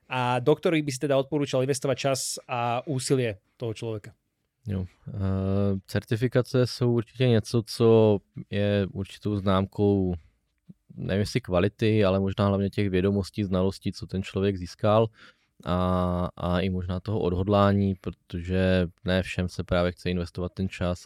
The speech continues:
Speaker 2: a, a peníze do nějakého získání. Eh, já jsem ten invest-, ten čas a peníze nějaký investoval do certifikace efa, European Financial Advisor,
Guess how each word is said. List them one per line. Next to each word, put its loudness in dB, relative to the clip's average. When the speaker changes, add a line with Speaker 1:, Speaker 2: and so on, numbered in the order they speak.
Speaker 2:
a, -4
a -4
peníze -2
do -2
nějakého -4
získání. 0
Eh, 0
já 2
jsem 2
ten 0
invest-, -2
ten 0
čas 0
a 0
peníze 0
nějaký -2
investoval 0
do 2
certifikace -4
efa, -2
European -2
Financial -4
Advisor, 0